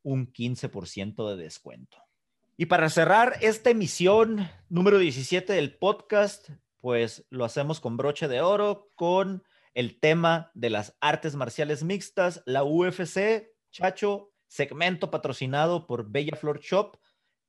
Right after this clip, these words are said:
Eh, ya les hemos hablado, ya han podido ver estos tumblers tan bonitos y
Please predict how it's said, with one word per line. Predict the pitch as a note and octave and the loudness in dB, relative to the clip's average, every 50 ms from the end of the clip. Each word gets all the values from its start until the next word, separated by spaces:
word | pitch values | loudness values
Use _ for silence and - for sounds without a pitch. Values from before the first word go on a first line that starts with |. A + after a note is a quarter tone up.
| _ _ _ | _ _ _
Eh, | G2+ G#2 G#2+ G#2+ G#2 G#2 | -6 -4 -4 -4 -2 0
ya | A#2 C3 C#3 | 0 0 2
les | C3+ C#3+ | 0 -2
hemos | C#3+ C#3 C3 C3+ | -4 -4 -2 -2
hablado, | A2+ A2+ B2+ D3 D#3 D#3+ E3 E3 D#3+ D3+ D3+ D3 C3+ - | -2 2 4 4 6 6 4 4 2 0 -2 -6 -10 -8
ya | A#2 B2 B2 A#2+ | -2 0 0 2
han | B2+ C3 A#2 | 0 0 -4
podido | - A#2+ B2+ B2+ B2 B2 B2 A#2+ | -6 -6 -4 -4 -2 -2 -2 0
ver | A#2+ B2+ B2+ B2 B2+ - _ _ _ _ _ _ - | 0 0 0 0 -2 -8 _ _ _ _ _ _ -12
estos | A#2 A#2 - _ - B2 A#2+ A2+ - - - _ _ _ | -12 -12 -10 _ -4 -4 -2 -4 -4 -10 -16 _ _ _
tumblers | B2+ C3 C#3 C3+ C#3 C#3 C3 B2+ - - _ | 2 2 2 0 -2 -4 -4 -4 -8 -10 _
tan | - G#2+ G#2 G2+ G2 F#2+ F#2+ G2 - | -4 -4 -4 -4 -6 -8 -12 -14 -8
bonitos | A#2 A2 A2+ A#2+ C3+ C3+ - D3+ C3+ B2+ - _ | -4 -4 -2 -2 -4 -4 -4 -4 -4 -4 -8 _
y | A2+ | -18